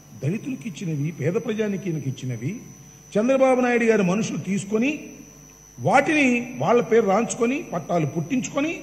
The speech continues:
అవి పూలింగ్కి ఇచ్చి, తద్వారా ఫ్లాట్లు తీసుకున్నటువంటి సందర్భాలు దీని మీద ఎంక్వైరీ జరుగుతూ ఉన్నది.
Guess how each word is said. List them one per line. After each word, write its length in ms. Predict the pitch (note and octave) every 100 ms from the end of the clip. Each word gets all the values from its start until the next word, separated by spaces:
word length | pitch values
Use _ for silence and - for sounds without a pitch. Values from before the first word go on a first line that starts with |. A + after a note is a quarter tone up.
| - - - - -
అవి 180 | D4+ C4
పూలింగ్కి 500 | F#3 C4 D4+ D4 C#4+
ఇచ్చి, 240 | - F4 G4 - - -
తద్వారా 400 | C#4 B3+ B3+ B3+
ఫ్లాట్లు 400 | G#3+ A3+ - A3 F#3
తీసుకున్నటువంటి 600 | E3+ - E3+ D3+ D3 C#3
సందర్భాలు 520 | C3+ E3+ F#3+ E3 D#3
దీని 140 | C3+
మీద 180 | D3+ A3
ఎంక్వైరీ 340 | F#3+ F#3+ D#4 G#3
జరుగుతూ 360 | F#3+ C4 -
ఉన్నది. 320 | - - -